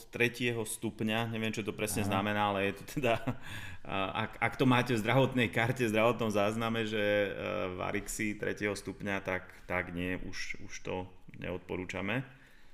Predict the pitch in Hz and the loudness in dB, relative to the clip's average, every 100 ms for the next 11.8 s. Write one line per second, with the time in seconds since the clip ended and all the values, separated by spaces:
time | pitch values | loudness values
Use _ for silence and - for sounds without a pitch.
0 | - - - 139 131 110 113 120 110 104 | -16 -6 0 2 4 2 2 0 2 2
1 | 101 98 95 98 95 92 92 95 92 90 | 2 -4 -4 -4 -4 -4 -4 -2 -2 -2
2 | 87 - 90 - 87 85 87 85 92 90 | -6 -10 -10 -10 -10 -8 -8 -6 -8 -6
3 | 90 - - - - 95 - 98 90 87 | -8 -10 -20 -20 -12 -10 -6 -8 -6 -8
4 | - - 123 - 127 123 113 120 117 113 | -8 -4 -4 0 0 0 2 0 0 0
5 | 104 110 104 107 110 110 101 90 95 101 | 4 4 2 0 2 2 0 0 -4 -4
6 | 110 101 98 101 95 - 98 127 - - | -2 -2 -2 -4 -4 0 0 -2 -10 -18
7 | - - - - - - - - 90 90 | -16 -16 -16 -18 -20 -20 -16 -6 -4 -2
8 | 104 101 101 101 107 110 117 - - 95 | -4 -4 -2 0 2 2 0 -6 -8 -4
9 | 98 98 92 98 - 101 98 95 98 98 | -2 -4 -6 -8 -4 -4 -4 -2 -4 -4
10 | 98 - 98 92 90 101 98 98 90 92 | -8 -6 -4 -2 -2 -2 -2 -2 -2 0
11 | 98 95 95 - - 98 95 92 | 0 0 -4 -8 -6 -2 -2 -2